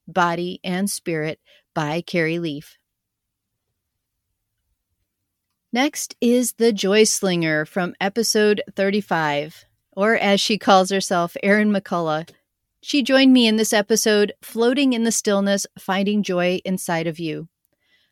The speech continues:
According to Erin, there is a difference between joy and happiness. We jumped into that discussion and learned more about cultivating joy in your life to create a life that is not controlled by people or circumstances.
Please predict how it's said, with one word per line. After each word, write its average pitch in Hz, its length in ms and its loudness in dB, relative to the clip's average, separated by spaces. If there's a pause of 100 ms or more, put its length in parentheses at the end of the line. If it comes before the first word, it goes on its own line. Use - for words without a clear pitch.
According 262 420 2
to - 200 -2
Erin, 156 420 -2
there 214 240 0
is 233 300 2
a 254 140 0
difference 208 520 -4
between 190 640 -4
joy 165 320 -2
and 165 120 -4
happiness. 165 720 -8 (460)
We 247 140 2
jumped 240 320 0
into 240 220 2
that 233 200 2
discussion 214 540 -2
and 226 160 2
learned 240 240 2
more 240 240 2
about 247 340 0
cultivating 247 680 -2
joy 214 300 0
in 202 160 0
your 175 140 -4
life 165 280 -4
to 214 120 -6
create 226 280 0
a 262 80 0
life 190 280 -2 (300)
that 220 140 2
is 226 160 2
not 208 320 0
controlled 185 560 -2 (280)
by 156 180 0
people 214 680 0
or 190 260 0
circumstances. - 1040 -8